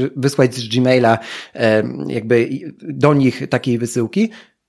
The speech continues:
no bo po prostu tak się nie robi ze względu na, A, na dostarczalność, B,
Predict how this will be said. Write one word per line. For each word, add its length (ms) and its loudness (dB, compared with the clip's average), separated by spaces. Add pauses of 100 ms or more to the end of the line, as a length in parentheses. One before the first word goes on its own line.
(420)
no 80 6
bo 80 6
po 80 2
prostu 260 0
tak 160 -2
się 120 -2
nie 120 4
robi 260 4
ze 120 -2
względu 340 -2
na, 180 -6
A, 200 2
na 140 0
dostarczalność, 800 0
B, 360 4